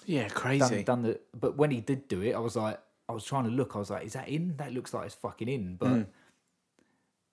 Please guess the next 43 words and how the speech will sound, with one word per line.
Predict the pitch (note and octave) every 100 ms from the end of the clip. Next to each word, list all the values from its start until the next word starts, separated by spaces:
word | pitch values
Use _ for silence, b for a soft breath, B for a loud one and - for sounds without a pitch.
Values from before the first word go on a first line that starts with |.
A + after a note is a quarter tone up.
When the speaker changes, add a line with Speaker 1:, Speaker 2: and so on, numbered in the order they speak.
| _ _ -
Speaker 2:
I | D#3
haven't | C#3 A#2+
seen | D#3 A2+
it | -
yet, | G#2 B2
and | A#2
it, | A2+
I've, | G#2 -
this | G#2+ -
is, | F#2 F2+
like, | F2+ E2
it's, | - - _ -
like, | D2 - - -
I'm | F2+
not | G2+ -
saying | G2 F2
this | F2 -
is | E2
anything, | F#2+ F2 F2+ E2 _ _ _ -
like, | - F2+ -
bad | G2 F2 E2
about, | F2+ -
like, | F2+ E2 -
'cause | G2
he | G2+
was | F#2
saying | A2 F#2 F#2
that |
he | F#2
was | F2+
grabbing | - F2+ F#2
his | F#2
glove. | - G#2+ A2 - - B B
Speaker 1:
He's | B2+ B2+
saying | - C#3
he | C3+
was, | B2 -
he | C#3+
was | C#3
saying | D3+
he | C#3
was | B2
grabbing, | - D3 C#3